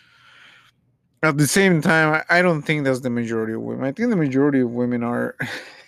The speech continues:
<laughs> they expect you to give 'em something, you know, like, and,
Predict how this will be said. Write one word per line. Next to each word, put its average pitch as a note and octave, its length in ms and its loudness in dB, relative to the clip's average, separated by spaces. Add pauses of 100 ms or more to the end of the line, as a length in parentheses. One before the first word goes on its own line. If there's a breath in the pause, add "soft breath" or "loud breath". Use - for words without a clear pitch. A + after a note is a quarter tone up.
(580 loud breath)
<laughs> - 800 -20
they A#3 260 6
expect E3 560 2
you D#3+ 140 2
to D3 100 2
give C3+ 280 -2
'em B2 160 -4
something, A#2+ 640 -8
you C3+ 80 -6
know, C#3 180 -6
like, C3+ 380 -6 (800 soft breath)
and, G3 220 -2